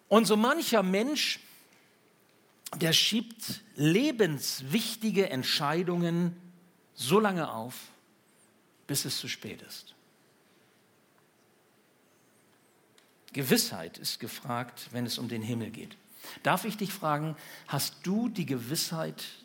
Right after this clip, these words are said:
dass du bei Gott dein Heil gefunden hast?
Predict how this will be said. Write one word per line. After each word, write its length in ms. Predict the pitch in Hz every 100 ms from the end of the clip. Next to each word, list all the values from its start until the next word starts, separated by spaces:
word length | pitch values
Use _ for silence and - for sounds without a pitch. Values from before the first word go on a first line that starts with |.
| -
dass 260 | 127 120 -
du 340 | 135 147 160 160 - - -
bei 120 | 104
Gott 520 | 110 131 - - - -
dein 320 | - - 104 113
Heil 400 | 117 127 139 143 - _ _ _ _ _ _ _ _
gefunden 480 | - - 120 117 139
hast? 220 | 135 -